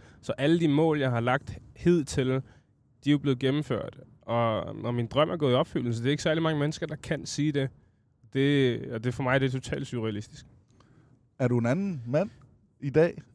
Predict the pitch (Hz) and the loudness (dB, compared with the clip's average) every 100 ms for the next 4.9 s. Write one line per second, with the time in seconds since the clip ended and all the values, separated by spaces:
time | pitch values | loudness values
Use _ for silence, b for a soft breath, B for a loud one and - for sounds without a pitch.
0 | - 135 127 123 135 127 120 113 110 - | -4 0 0 0 2 4 6 4 2 -2
1 | B B B B B B - - 101 110 | B B B B B B -20 -10 -4 -4
2 | 101 104 131 120 120 127 123 127 120 127 | -2 -2 -2 -2 -4 -4 -4 -4 -4 -2
3 | 120 113 101 b b b b - 117 117 | -2 -2 -4 b b b b -4 -2 0
4 | 135 120 - 120 139 135 131 110 | -2 -4 -2 -2 0 0 0 -2